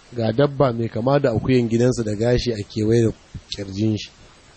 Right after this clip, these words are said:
Suka kama suna shafa har suna buɗe hanci suna sa hannu a bakin shi. Sai matan zaki ta ce, "Ranka ya daɗe, yaran nan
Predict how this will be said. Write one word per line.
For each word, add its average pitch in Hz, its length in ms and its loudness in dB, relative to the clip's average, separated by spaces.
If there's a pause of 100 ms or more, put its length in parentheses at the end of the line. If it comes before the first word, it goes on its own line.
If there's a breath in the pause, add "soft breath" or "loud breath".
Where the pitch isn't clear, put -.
(180)
Suka 123 240 -4
kama 131 300 0
suna 123 260 -6
shafa 139 340 0
har 139 140 2
suna 190 240 0
buɗe 151 260 0
hanci 139 320 -2
suna 127 260 0
sa 131 180 0
hannu 131 300 0
a 120 100 2
bakin 104 380 0
shi. - 160 -8 (1400)
Sai 139 260 0
matan 135 400 2
zaki 131 320 2
ta 120 120 0
ce, 107 480 0 (100)
"Ranka 131 380 2
ya 113 80 4
daɗe, 117 220 2
yaran 143 420 2
nan 117 180 2